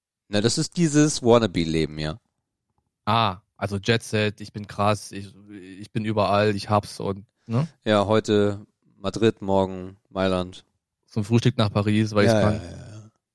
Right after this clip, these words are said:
Speaker 1: ja, ja, ja.
Speaker 2: Äh.
Speaker 1: Dieses andere Leben.
Speaker 2: Ja. Also dieses Influencer-Leben. <laughs> Äh,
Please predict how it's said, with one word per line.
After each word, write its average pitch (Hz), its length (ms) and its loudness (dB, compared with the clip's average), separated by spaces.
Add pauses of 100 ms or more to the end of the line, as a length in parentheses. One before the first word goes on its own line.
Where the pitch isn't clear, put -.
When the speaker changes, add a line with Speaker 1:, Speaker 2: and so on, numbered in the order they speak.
(1200)
Speaker 1:
ja, 87 60 -8
ja, - 0 -
ja. 85 220 -16
Speaker 2:
Äh. - 60 -20 (380)
Speaker 1:
Dieses 98 280 0
andere 90 320 -4
Leben. 78 320 -8 (760)
Speaker 2:
Ja. 98 400 -8 (480)
Also 104 200 -2
dieses 107 280 -8
Influencer-Leben. 101 720 0
<laughs> - 840 -10 (1900)
Äh, 107 420 2